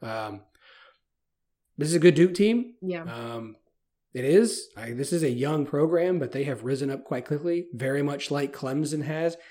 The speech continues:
Speaker 1: Hint, hint, nudge, nudge, Big Twelve teams that wanna add softball and actually invest in it. Um, but I'm gonna take Stanford.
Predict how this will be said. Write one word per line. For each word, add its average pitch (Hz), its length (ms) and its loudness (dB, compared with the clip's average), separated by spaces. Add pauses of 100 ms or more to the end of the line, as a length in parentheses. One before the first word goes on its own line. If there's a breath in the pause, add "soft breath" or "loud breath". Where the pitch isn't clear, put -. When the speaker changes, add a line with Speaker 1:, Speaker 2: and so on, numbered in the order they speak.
(140)
Speaker 1:
Hint, 196 200 8
hint, 190 140 6
nudge, 180 220 6
nudge, 165 320 6
Big 165 160 4
Twelve 170 220 4
teams 170 220 4
that 156 80 4
wanna 156 180 2
add 151 120 0
softball 151 460 0
and 143 100 -2
actually 143 240 -2
invest 143 260 -4
in 156 60 -2
it. 160 140 -8 (460 loud breath)
Um, 147 480 0 (960)
but 147 80 2
I'm 165 60 8
gonna 185 60 8
take 180 120 8
Stanford. 147 420 0